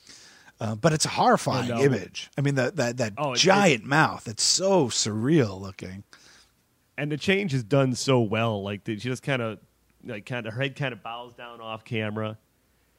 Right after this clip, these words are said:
Speaker 2: and then she comes up and it's there. Like, and the audience sees it before Charlie sees it, I believe.
Speaker 1: Yeah.
Speaker 2: And you get, you know, and, uh, you get his reaction, and you have Peter Vincent trying to knock down the door.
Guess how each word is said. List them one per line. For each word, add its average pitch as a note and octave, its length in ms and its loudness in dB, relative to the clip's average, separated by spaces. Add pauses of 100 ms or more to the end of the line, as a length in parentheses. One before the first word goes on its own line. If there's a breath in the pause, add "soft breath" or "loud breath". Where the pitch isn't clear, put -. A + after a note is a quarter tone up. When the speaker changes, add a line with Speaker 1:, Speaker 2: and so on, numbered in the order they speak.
(520)
Speaker 2:
and G#2 240 0
then G#2 280 -4
she A2+ 160 -6
comes A2+ 320 -2
up A2+ 260 -4
and G2+ 140 -8
it's F2 140 -14
there. E2 420 -8
Like, G2 180 -10
and A#2 100 -6
the B2 80 -4
audience D3+ 440 2
sees C#3+ 260 0
it A2+ 80 -8
before A#2+ 320 -4
Charlie A#2+ 400 -2
sees F2 320 -12
it, D#2+ 80 -14
I D#2 100 -10
believe. E2 280 -10
Speaker 1:
Yeah. G2+ 320 -4 (1040)
Speaker 2:
And A#2+ 160 -6
you A#2+ 80 -6
get, A2+ 260 -6
you A#2 80 -8
know, G2+ 200 -8 (200)
and, G2+ 300 -14
uh, F#2 240 -12 (460)
you G#2+ 120 -12
get A2 140 -8
his A#2 240 -2
reaction, F#2+ 520 -8
and F#2+ 140 -12
you F#2+ 100 -10
have G2 160 -12
Peter G2 220 -10
Vincent F#2 340 -14
trying F#2 220 -10
to F2+ 80 -14
knock F2+ 260 -14
down F2+ 220 -14
the F2+ 80 -16
door. F#2 400 -16